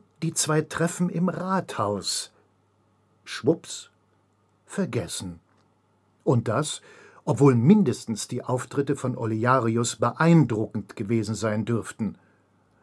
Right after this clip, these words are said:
Schließlich ging es aus seiner Sicht um die Existenz der Bank. Das geht aus Olearius Tagebuch hervor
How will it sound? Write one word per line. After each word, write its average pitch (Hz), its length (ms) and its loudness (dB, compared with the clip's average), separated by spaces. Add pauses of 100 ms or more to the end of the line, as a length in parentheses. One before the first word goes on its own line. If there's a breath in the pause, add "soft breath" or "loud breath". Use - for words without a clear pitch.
Schließlich 110 600 -6 (300 loud breath)
ging 131 180 2
es 117 160 0
aus - 300 -6
seiner 127 340 6
Sicht 113 420 -4 (100)
um 127 120 -2
die 117 140 -2
Existenz 117 720 -4
der 104 140 -4
Bank. 127 420 2 (1120 loud breath)
Das 147 160 4
geht 202 180 2
aus 180 220 -2
Olearius 131 840 2
Tagebuch 127 640 0
hervor 113 560 4